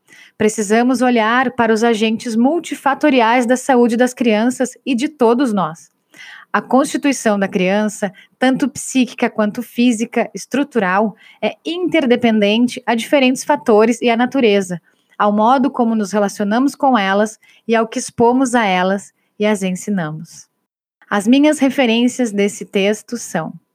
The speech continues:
Muito Além do Peso, documentário, direção Stella Renner, disponível em YouTube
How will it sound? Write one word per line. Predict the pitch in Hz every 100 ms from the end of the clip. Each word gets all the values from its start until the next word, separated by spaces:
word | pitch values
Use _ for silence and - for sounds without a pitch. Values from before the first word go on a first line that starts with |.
| _ _ _ _
Muito | 214 269 311
Além | 320 240 214
do | 226
Peso, | 220 214 190 185 202 190 - -
documentário, | 202 208 214 220 208 202 185 180 190 220 220 _ -
direção | 214 208 202 220 190 180
Stella | - - 233 262
Renner, | 247 196 180 180 202 _ - _
disponível | 220 214 220 202 202 196 196
em | 180 - -
YouTube | 247 285 - 208 185 220